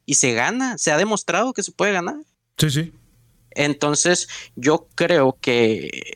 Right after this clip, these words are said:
Speaker 1: en, a mi punto de ver, ¿verdad? Mi punto de vista, eh, muchos de los equipos no van a N A porque su jugador estrella, por así decirlo,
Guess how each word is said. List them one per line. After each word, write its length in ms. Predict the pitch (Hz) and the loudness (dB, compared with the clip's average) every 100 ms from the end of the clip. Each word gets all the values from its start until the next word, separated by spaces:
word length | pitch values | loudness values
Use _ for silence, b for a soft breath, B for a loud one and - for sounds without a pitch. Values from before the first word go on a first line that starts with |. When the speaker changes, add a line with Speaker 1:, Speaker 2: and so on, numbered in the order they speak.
| - | -14
Speaker 1:
en, 260 | - 123 120 | -2 2 2
a 120 | 110 113 | 2 0
mi 120 | 113 | 0
punto 400 | - 131 139 135 | 2 2 4 4
de 100 | 131 | 4
ver, 240 | 143 151 | 4 2
¿verdad? 240 | 131 147 165 - | 2 0 -2 -6
Mi 120 | 123 | -6
punto 280 | 127 127 131 | -4 0 2
de 60 | |
vista, 440 | 135 - - 123 - _ 120 | 2 0 -4 -6 -6 _ 2
eh, 320 | 117 113 107 | 4 4 2
muchos 400 | 120 131 - 143 | 0 0 0 0
de 100 | 151 | 2
los 180 | 151 147 | 0 -2
equipos 580 | 123 127 - 139 - - _ _ - | -2 -2 -2 -2 -4 -8 _ _ -4
no 280 | 131 131 127 | 2 4 4
van 220 | 131 135 | 4 4
a 80 | 135 | 2
N 180 | 135 131 | 2 0
A 160 | 131 | -2
porque 420 | - 127 123 - 117 | 0 0 0 -2 0
su 180 | - | 0
jugador 540 | 117 - 120 117 127 147 | -2 0 4 4 6 4
estrella, 560 | 151 - 175 170 156 | 0 0 0 0 -2
por 200 | - 139 120 | -4 -2 -2
así 260 | 120 135 | -2 -4
decirlo, 480 | 139 - 156 151 | -2 0 0 -2